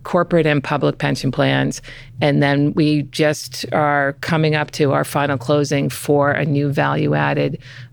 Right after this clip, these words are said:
closed-end commingled fund that really Joe was responsible for the strategy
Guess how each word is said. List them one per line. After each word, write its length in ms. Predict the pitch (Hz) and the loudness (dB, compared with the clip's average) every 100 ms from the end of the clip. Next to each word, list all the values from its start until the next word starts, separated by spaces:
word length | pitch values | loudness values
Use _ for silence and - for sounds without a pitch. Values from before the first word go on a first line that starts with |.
| - | -12
closed-end 800 | - 160 151 147 147 139 139 139 | -2 2 2 2 0 0 0 -2
commingled 480 | - 147 143 147 143 | -2 0 0 0 -2
fund 400 | - 151 143 135 | -2 0 0 0
that 400 | 131 147 139 147 - - - - - | 0 0 0 -4 -8 -18 -16 -14 0
really 400 | 147 165 165 151 | 4 4 4 2
Joe 560 | 127 147 147 143 139 - _ _ - | 2 2 2 0 -2 -10 _ _ 0
was 280 | 165 143 147 | 2 4 2
responsible 520 | - 143 143 151 147 | 2 0 0 0 0
for 160 | - | 2
the 100 | 147 | 0
strategy 840 | - - 143 143 135 147 139 139 | 0 -2 0 0 0 0 0 0